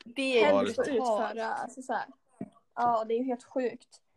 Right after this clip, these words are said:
Speaker 2: Men jag känner, tänk att du gillar, alltså, verkligen, alltså, brinner för något. Vi säger bara vad som helst ska vara gitarr och piano. Alltså,
Speaker 1: Ja.
Speaker 2: något av dem där, speciellt
Speaker 3: Ja.
Speaker 2: ett viktigt finger.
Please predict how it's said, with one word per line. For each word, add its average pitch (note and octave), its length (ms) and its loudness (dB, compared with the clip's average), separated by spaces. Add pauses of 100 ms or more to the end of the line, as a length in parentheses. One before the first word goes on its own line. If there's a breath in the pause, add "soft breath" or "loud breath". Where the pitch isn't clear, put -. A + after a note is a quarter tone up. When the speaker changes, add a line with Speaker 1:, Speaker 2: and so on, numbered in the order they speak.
(260)
Speaker 2:
Men G#2 160 0
jag G#2+ 140 -2
känner, G#2+ 220 -2
tänk C3 320 -4
att C3+ 100 -6
du C3 100 0
gillar, F2+ 380 0
alltså, - 260 -6
verkligen, D#2 460 -2
alltså, F#2 220 -4
brinner E2+ 320 0
för F#2+ 100 -4
något. E2 180 2
Vi G2 60 0
säger A2 180 4
bara G2 200 6
vad E2 240 2
som G2 140 -4
helst E2 140 2
ska D#2+ 100 -6
vara D#2 220 4
gitarr D2+ 280 -4
och D2 100 -12
piano. D#2+ 220 -4
Alltså, B3+ 200 2
Speaker 1:
Ja. G2 60 2
Speaker 2:
något G2 220 0
av F#2 80 6
dem D#2 100 -4
där, D#2+ 180 2 (220)
speciellt F2+ 680 2
Speaker 3:
Ja. - 60 -4
Speaker 2:
ett E2 100 -8
viktigt F2 400 -4
finger. E2+ 360 2